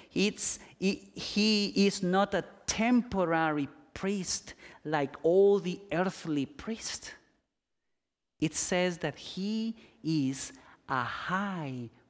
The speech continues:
priest forever. And therefore,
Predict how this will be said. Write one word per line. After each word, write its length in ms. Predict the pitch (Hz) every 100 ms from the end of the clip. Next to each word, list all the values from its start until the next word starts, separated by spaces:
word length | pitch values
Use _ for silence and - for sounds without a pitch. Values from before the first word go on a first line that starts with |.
| _ -
priest 680 | - 165 208 135 - - - - - _ _
forever. 880 | - 131 123 139 220 196 147 98 - - _ _ _ - - _ _ _ _ -
And 200 | 92 95
therefore, 720 | 208 277 247 147 113 98